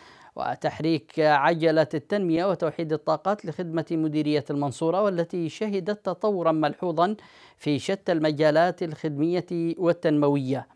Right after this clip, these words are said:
من جانبه، أشاد مدير مديرية المنصورة بجهود قيادة محافظة عدن على دعمها ووقوفها إلى جانب السلطة المحلية بالمديرية.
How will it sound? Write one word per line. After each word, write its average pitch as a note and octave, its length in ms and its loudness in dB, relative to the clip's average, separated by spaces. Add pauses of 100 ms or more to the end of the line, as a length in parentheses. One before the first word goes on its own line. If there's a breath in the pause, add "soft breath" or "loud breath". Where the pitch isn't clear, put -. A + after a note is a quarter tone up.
(480 soft breath)
من D#3+ 200 2
جانبه، F3 440 2
أشاد E3+ 280 0
مدير D#3+ 460 2
مديرية D3+ 600 0
المنصورة D3+ 420 -2
بجهود D#3+ 440 -4
قيادة D3+ 580 -4
محافظة C#3+ 580 -4
عدن D3 380 2
على C#3 260 -2
دعمها D#3 540 -2 (320 loud breath)
ووقوفها F3 840 2
إلى C#3+ 240 0
جانب D#3 300 -2
السلطة D3 500 -6
المحلية D#3 500 -2
بالمديرية. D3 840 -2